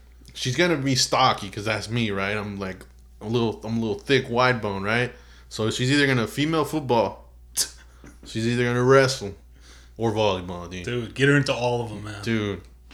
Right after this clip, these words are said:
Speaker 1: can't wait.
Speaker 2: Should be kick ass for
Speaker 1: Yeah.
Speaker 2: sure.
Speaker 1: But yeah, so it's like now, but <laughs> again, it's the selfish part where it's like, "Yo, I could've,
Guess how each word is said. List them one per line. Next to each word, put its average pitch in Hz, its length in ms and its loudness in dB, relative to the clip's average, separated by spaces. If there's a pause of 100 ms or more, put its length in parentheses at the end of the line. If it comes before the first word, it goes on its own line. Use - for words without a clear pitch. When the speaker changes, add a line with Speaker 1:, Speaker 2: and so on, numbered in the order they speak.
(640)
Speaker 1:
can't 101 260 0
wait. 87 180 -8 (140)
Speaker 2:
Should 113 180 -10
be 110 80 -12
kick 120 260 -8
ass 107 320 -4
for - 120 -14
Speaker 1:
Yeah. 95 140 -8
Speaker 2:
sure. 110 240 -6 (260)
Speaker 1:
But 120 100 4
yeah, 131 240 6
so 127 140 0
it's 113 100 -2
like 107 280 2
now, 127 400 4 (180)
but 139 300 6 (200)
<laughs> - 160 -10
again, 170 280 4
it's 170 120 4
the 156 80 2
selfish 170 400 6
part 139 200 10
where 131 120 8
it's 127 120 2
like, 117 160 0
"Yo, 135 200 2
I 123 100 -2
could've, 117 260 -4